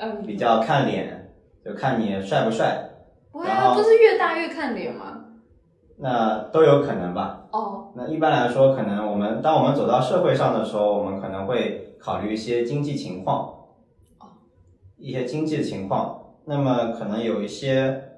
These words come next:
Speaker 2: 就是牡丹的话，他会，就是说他既希望对方是长得帅的，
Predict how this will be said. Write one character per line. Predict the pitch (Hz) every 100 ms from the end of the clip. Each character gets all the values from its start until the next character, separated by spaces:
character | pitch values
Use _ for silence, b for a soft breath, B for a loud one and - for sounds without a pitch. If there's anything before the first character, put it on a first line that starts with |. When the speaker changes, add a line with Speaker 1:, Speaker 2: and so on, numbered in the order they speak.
| -
Speaker 2:
就 | -
是 | 113 113
牡 | 113 -
丹 | - 127 147
的 |
话， | 143 113 - - -
他 | 131
会， | 143 131 110 110 - - - _
就 | 123
是 | 113 113
说 | 123 120
他 | 120 131
既 | - 170
希 | 143 151
望 | 160 143 123
对 | 120
方 | 123 120
是 | 120 123 110
长 | - 90
得 |
帅 | 90 - 131
的， | 101 - -